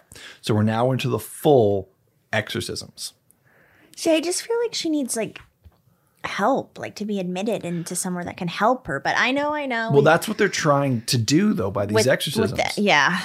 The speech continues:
Speaker 2: I know.
Speaker 1: 'Cause they did try, um, medical, and they, they couldn't find anything. The E E G scans found nothing on her brain, essentially nothing. Um, the medications weren't helping almost anything except maybe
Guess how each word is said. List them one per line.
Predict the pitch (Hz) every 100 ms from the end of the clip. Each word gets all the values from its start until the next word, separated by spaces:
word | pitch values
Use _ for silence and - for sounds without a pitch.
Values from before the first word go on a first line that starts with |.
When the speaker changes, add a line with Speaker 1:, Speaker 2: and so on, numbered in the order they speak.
| -
Speaker 2:
I | - 220
know. | 175 156 160 -
Speaker 1:
'Cause | - 123
they | 131
did | 123 151 190
try, | - 131 113 107 104 98 -
um, | - 107 104 98 127 - _ _ -
medical, | 123 135 185 185 110 120 - _ _ _ -
and | 120 113
they, | 117
they | 131
couldn't | 131 170 131
find | 139 175 -
anything. | 87 - 92 87
The | 120 113
E | 151 175
E |
G | 147 139
scans | 139 - 104 92 104
found | - 113 110
nothing | 127 165 131
on |
her | 98
brain, | 101 107 104 98
essentially | - - 139 160 - 92
nothing. | 98 87 - 98 135 - _ _ _ _ _ _ _ _ _
Um, | 113 101
the | 110
medications | 110 131 147 - 175 - 101
weren't | 98 110 120
helping | - 120 - 110 104 98 - _ _ -
almost | 135 131 107 - -
anything | 139 170 139 107 101 104 -
except | - - 117 - -
maybe | 110 107 113 139 123 107 104